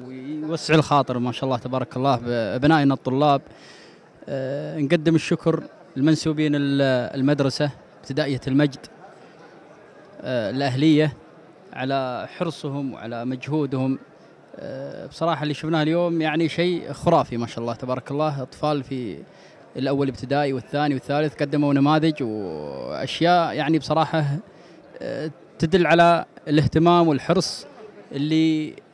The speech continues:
يلقونه في المدرسة. وأبدا، أبدا نهائيا، آه، آه، يعني في ال-، ال-، ال-، ما حد يندم إذا، إذا أنه، آه، حط ابنه عند ال-، هذول ال-، ال-، ال-،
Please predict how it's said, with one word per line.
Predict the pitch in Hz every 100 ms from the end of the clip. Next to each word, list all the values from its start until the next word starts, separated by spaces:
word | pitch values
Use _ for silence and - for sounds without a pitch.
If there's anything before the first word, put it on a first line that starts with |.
| -
يلقونه | 143 151 180 170 143
في | 143
المدرسة. | 147 131 123 - - - - - - -
وأبدا، | 147 143 143 147 143 139 - - 190 190 180 180
أبدا | 175 170
نهائيا، | 170 156 175 175 175 165 -
آه، | 156 151 110 156 151 135 143 135 -
آه، |
يعني | 160 156 160 165 160 - - - - - - 143
في | - 160
ال-، | 160 160
ال-، | 151 160 156 - 147
ال-، | 131
ما | 170
حد | 180 185
يندم | 185 151 143 143
إذا، | 139 139 147
إذا | 120 147 139 117 117
أنه، | 143 139 120 147 -
آه، | 90 76 78 65 69 82 -
حط | - - 160
ابنه | 156 151
عند | 127 135 131
ال-، | 139 123 127 -
هذول | 135 151 143
ال-، | 139 131
ال-، | 131 127
ال-، | 123